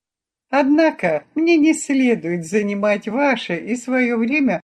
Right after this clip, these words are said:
дальнейшими замечаниями. Остаюсь искренне ваша, Ше Бронте. Чуть позже, в том же месяце, в субботу,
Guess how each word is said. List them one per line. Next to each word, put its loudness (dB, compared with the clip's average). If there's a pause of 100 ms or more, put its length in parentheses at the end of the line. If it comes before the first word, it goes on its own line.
(140)
дальнейшими 2
замечаниями. -4 (200)
Остаюсь -2
искренне -2
ваша, 0 (160)
Ше -10
Бронте. -6 (1300)
Чуть -2
позже, -2
в -20
том -2
же -4
месяце, -2
в -14
субботу, -4